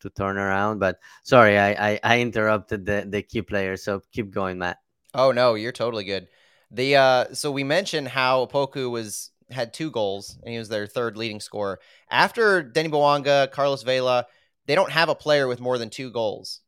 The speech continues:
Speaker 2: And one of those players is, is one of the players to watch for me. And that's Mateusz Bogusz,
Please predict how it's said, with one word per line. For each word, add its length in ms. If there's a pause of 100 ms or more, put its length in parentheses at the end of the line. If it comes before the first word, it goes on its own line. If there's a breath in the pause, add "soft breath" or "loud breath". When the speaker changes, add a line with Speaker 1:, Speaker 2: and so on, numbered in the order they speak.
(180)
Speaker 2:
And 340
one 220
of 100
those 180
players 600
is, 240 (100)
is 140
one 160
of 60
the 40
players 280
to 80
watch 260
for 100
me. 240
And 80 (320 soft breath)
that's 180
Mateusz 480
Bogusz, 540